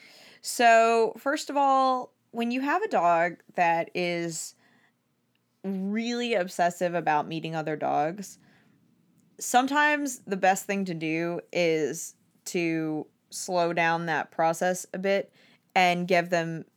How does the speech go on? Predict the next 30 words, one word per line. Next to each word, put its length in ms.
some 340
constructive 680
work. 400
Dogs 500
who 80
have 120
active 380
minds 680
can't 400
obsess 480
about 340
another 300
dog 560
or 460
meeting 400
another 240
dog 420
if 220
you're 580
doing 360
tricks 280
with 160
them 380
or 480
if 180
you're 540
asking 520
for 200
eye 160
contact 600